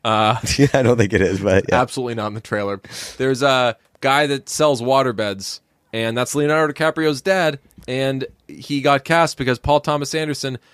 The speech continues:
Speaker 1: had the vision of this guy selling waterbeds, and he was like, "Who do I know that looks like that?" And he realized that he was envisioning <laughs> Leonardo DiCaprio's dad, so he cast Leonardo DiCaprio's dad to be a waterbed salesman.
Speaker 2: And then finds out after the fact that once
Speaker 1: Yes.
Speaker 2: in his life, Leonardo DiCaprio's dad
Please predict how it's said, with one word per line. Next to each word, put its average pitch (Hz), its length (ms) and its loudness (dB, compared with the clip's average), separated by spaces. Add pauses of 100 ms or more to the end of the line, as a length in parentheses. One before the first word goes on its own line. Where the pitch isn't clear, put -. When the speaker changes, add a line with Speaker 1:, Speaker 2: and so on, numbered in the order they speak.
(140)
Speaker 1:
had 135 160 0
the 131 80 2
vision 135 580 0 (180)
of 123 200 2
this 131 200 -2
guy 139 500 0 (380)
selling 151 380 0
waterbeds, 120 720 2 (280)
and 120 80 -6
he 127 60 -2
was 127 160 -4
like, 117 220 -4
"Who 156 160 -2
do 196 100 2
I 202 80 2
know 160 160 2
that 139 120 0
looks 139 260 -4
like 113 160 -6
that?" 98 260 -6
And 117 100 -8
he 120 60 -2
realized 131 520 4
that 117 100 -2
he 127 80 -2
was 127 160 2
envisioning 127 640 -2 (140)
<laughs> 143 120 -14
Leonardo 131 580 2
DiCaprio's 117 520 -2
dad, 135 400 0 (120)
so 147 200 0
he 139 100 0
cast 151 380 0
Leonardo 151 440 0
DiCaprio's 160 540 -4
dad 180 360 0
to - 60 -10
be 175 100 0
a 180 40 4
waterbed 147 520 2
salesman. 117 440 -4
Speaker 2:
And 190 140 -2
then 190 160 0
finds 196 340 0
out 180 140 4
after 185 320 2
the 156 80 -6
fact 143 340 -2
that 151 160 0
once 151 280 0
Speaker 1:
Yes. 294 100 4
Speaker 2:
in 180 60 -2
his 165 180 -4
life, 196 260 2
Leonardo 185 420 -2
DiCaprio's 165 460 0
dad 165 380 2